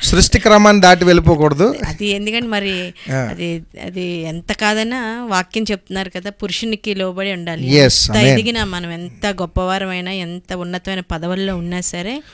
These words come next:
Speaker 1: We are subject to our hus-, your husbands.
Speaker 2: ఆ, అంతే.
Speaker 1: మ్మ్.
Speaker 2: క్రీస్తుకు ఎలాగైతే మనకు భార్యకి భర్త ఎలా శిరస్సు,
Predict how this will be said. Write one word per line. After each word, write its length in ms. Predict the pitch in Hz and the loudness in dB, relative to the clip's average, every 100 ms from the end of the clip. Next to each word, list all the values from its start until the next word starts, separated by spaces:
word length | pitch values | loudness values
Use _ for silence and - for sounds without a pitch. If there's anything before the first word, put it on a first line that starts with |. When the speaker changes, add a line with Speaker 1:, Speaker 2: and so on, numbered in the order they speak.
| - | -10
Speaker 1:
We 100 | 131 | -4
are 120 | 127 - | 0 0
subject 360 | 156 165 190 208 | 0 -2 -2 0
to 40 | 202 | 2
our 200 | 175 147 | 2 0
hus-, 340 | 156 147 143 | -2 -4 -6
your 240 | 147 143 | -2 -2
husbands. 480 | 123 120 - 117 101 - - - | -2 -6 -6 -8 -10 -10 -12 -12
Speaker 2:
ఆ, 40 | |
అంతే. 480 | 202 170 175 151 156 - | -12 -10 -10 -10 -12 -12
Speaker 1:
మ్మ్. 260 | 139 131 104 - _ _ _ - | -10 -8 -8 -12 _ _ _ -12
Speaker 2:
క్రీస్తుకు 600 | 202 202 - 190 185 185 | -6 -4 -4 -6 -6 -6
ఎలాగైతే 520 | 175 170 175 180 175 180 | -4 -4 -4 -6 -6 -8
మనకు 600 | 170 170 160 170 175 160 160 175 | -8 -8 -10 -10 -8 -10 -12 -10
భార్యకి 480 | 170 175 180 - | -4 -2 -4 -6
భర్త 280 | 170 170 - | -8 -8 -8
ఎలా 140 | 175 175 | -6 -4
శిరస్సు, 680 | - 175 180 - 226 254 | -4 -2 -2 -2 -4 -8